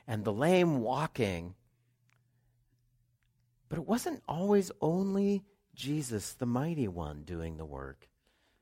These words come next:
It was also his people. He's so much different than the ancient heroes of old that he does this. He makes a way for his disciples to join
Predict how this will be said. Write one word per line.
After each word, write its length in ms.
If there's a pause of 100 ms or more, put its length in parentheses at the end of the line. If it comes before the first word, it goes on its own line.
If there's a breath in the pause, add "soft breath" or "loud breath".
(100)
It 40
was 140
also 440
his 260
people. 460 (1400)
He's 220
so 600
much 360 (140)
different 560
than 140
the 160
ancient 480
heroes 680
of 300
old 440 (380 loud breath)
that 140
he 160
does 300
this. 500 (720)
He 360
makes 440
a 80
way 400
for 240
his 360
disciples 840 (240 loud breath)
to 120
join 760